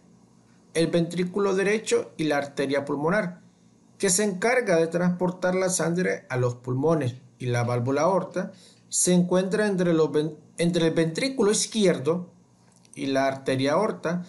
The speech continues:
que se encarga de transportar la sangre al cuerpo.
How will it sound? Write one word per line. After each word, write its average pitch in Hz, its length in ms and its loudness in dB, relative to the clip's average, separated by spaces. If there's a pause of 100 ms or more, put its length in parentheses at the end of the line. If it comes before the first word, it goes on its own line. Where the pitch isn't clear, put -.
(260)
que 190 100 2
se 185 160 2
encarga 190 680 0
de 151 100 2
transportar 135 720 -2
la 135 160 0
sangre 165 480 -2 (1200)
al 120 220 -2
cuerpo. 120 380 -4